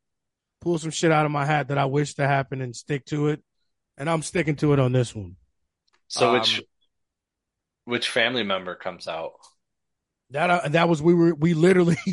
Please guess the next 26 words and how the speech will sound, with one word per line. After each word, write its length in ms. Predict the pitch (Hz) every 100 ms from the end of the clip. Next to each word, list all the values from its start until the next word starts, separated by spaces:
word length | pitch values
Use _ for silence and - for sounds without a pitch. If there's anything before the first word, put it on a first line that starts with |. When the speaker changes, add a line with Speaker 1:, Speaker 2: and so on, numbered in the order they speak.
| 127
Speaker 1:
<laughs> 800 | - - - _ _ 156 139 -
tangent 560 | 202 190 180 160 180 170
off 280 | 175 160 170
onto 240 | 156 156
this 160 | 156 147
fucking 420 | 165 151 156 135
topic, 440 | 175 160 147 143
uh, 260 | 151 147 151
on 160 | 139 151
our, 240 | 156 143 120 -
on 120 | 147 147
our 240 | 156 139 -
coverage 340 | 156 135 135
of 140 | 135 -
fucking 500 | 139 135 127 123 120 _ _ _ _ _ _ _ _ 151
Money 200 | 147 135
in 60 |
the 80 | 127
Bank. 220 | 127 120
We 240 | 123 151 151
were 160 | 143 139
trying 280 | - 165
to 80 | 160
figure 320 | 135 156 147
out, 180 | 147 147
like, 300 | 139 131 127